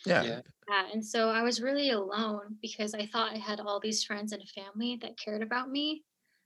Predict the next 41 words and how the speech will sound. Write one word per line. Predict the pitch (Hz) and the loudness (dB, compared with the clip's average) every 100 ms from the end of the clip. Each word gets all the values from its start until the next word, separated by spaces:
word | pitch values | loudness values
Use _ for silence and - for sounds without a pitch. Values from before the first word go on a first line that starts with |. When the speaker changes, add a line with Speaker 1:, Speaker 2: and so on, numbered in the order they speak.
| _ 226 | _ -6
Speaker 3:
And | 214 | 0
when | 214 | 2
I | 220 | 2
needed | 220 226 226 | 2 2 0
them | 214 202 | -2 -2
most, | 202 214 226 - - | -2 0 0 -2 0
they | 214 | 0
weren't | 202 202 190 - | 0 -2 -4 -8
there. | - 175 214 214 _ _ _ _ _ _ _ _ _ | -8 -8 -10 -12 _ _ _ _ _ _ _ _ _
And | 226 | 0
that | 240 240 | 2 2
really | 220 226 214 | 4 4 4
hurt. | - - 202 190 - - | 0 0 2 2 0 -2
And | 214 | 0
I | 214 | 2
just, | 226 226 214 - - - _ _ _ _ _ _ _ | 2 2 0 -4 -8 -12 _ _ _ _ _ _ _
this | 277 277 240 | 0 2 2
will | 240 | 2
sound | 233 214 208 | 6 6 6
really | 208 202 | 2 4
awful | 202 208 214 208 | 4 4 2 -4
to | 185 | -4
say, | - 202 190 190 - _ | -2 0 2 0 -6 _
but | 220 | 2
unless | 214 226 233 | 6 6 6
you've | 196 190 | 2 2
been | 202 | -4
there, | 202 196 | -4 -4
you | 196 | -4
don't | 196 196 196 | -4 -6 -8
get | - 208 | -2 0
it. | 214 233 - - _ _ _ _ _ | 0 0 -4 -8 _ _ _ _ _
But | 220 202 | 2 4
I | 220 | 0
kinda | 220 240 226 - - | 0 0 0 -2 2
hated | 208 202 196 | 4 4 -2
my | 202 | -6
daughter | 196 202 196 190 | -4 0 0 -2
at | - | -6
that | 202 180 | -12 -12
moment, | 196 403 392 190 226 - | -10 -8 -6 -6 -6 -8